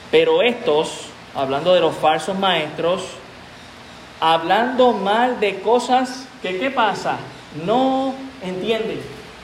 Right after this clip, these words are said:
Hermano, a-, algo interesante acerca de los falsos maestros que no leen Biblia, y mucho menos la estudian.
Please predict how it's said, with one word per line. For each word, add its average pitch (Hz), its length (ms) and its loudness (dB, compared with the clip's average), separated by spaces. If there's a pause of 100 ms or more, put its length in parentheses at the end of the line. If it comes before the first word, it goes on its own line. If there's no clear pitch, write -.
(920)
Hermano, 208 320 2 (400)
a-, - 400 0
algo 247 240 4
interesante 214 640 0
acerca 202 320 -2
de 196 60 4
los 190 80 2
falsos 202 340 0
maestros 196 420 -2
que 180 120 -4
no 170 80 0
leen 175 240 -2
Biblia, 139 340 -4 (640)
y 160 120 -2
mucho 208 380 2
menos 208 220 2
la 180 100 2
estudian. 147 440 -2